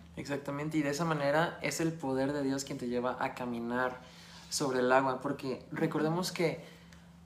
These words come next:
nosotros somos humanos, no somos dioses, y los procesos que vivimos, los vivimos como humanos agarrados de Dios. Pero ¿qué tanto dejamos que el poder de Dios actúe en los momentos de dificultad? ¿Qué tanto nos soltamos en realidad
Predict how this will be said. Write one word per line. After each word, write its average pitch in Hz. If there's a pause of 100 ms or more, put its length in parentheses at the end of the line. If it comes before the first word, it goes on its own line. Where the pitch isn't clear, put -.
(120)
nosotros 165
somos 170
humanos, 135
no 139
somos 135
dioses, 127
y 123 (600)
los 160
procesos 175
que 180
vivimos, 147
los 147
vivimos 135 (500)
como 160
humanos 151
agarrados 160
de 127
Dios. - (120)
Pero 175
¿qué -
tanto 214
dejamos 180
que 165
el 147
poder 143
de 151
Dios 151
actúe 151 (280)
en 143
los 143
momentos 139
de 147
dificultad? 127
¿Qué 170
tanto 175
nos 170
soltamos 143
en 135
realidad 123